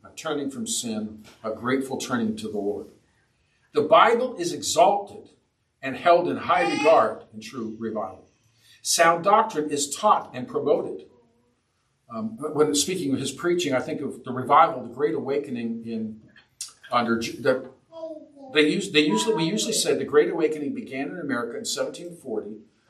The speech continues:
when Jonathan Edwards preached "Sinners in the Hands of an Angry God," about a two-hour sermon or so. And so, um, the Bible is exalted and held in high regard. Sound doctrine is taught and promoted. The spirit of understanding and truth opposes spirits of falsehood.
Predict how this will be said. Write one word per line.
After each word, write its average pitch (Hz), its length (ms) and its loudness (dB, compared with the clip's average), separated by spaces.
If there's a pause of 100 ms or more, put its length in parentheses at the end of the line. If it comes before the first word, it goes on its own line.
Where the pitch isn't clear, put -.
(160)
when 127 140 -8
Jonathan 151 440 2
Edwards 135 360 0
preached - 560 -2 (400)
"Sinners 139 400 -2
in 139 40 -6
the 135 60 -6
Hands 123 240 -4
of 113 60 -6
an 113 80 -2
Angry 110 300 -4
God," - 260 -8 (240)
about 113 300 -8
a - 40 -18
two-hour 113 400 0
sermon - 540 -2
or - 80 -16
so. - 380 -4 (760)
And 113 160 -6
so, 113 460 4
um, 104 380 -2 (1040)
the 127 80 -12
Bible 190 300 8
is 190 140 2
exalted - 480 4
and 131 160 -12
held 147 200 0
in 131 60 -6
high 135 180 -4
regard. 151 480 -4
Sound 147 360 -2
doctrine 170 340 2
is 131 100 -4
taught 156 360 2
and 117 120 -10
promoted. - 440 -6
The - 60 -14
spirit 214 340 2
of 196 60 -8
understanding 165 540 -8
and 139 120 -8
truth - 360 -10
opposes 151 520 -6
spirits 156 460 -6
of 117 140 -16
falsehood. - 500 -2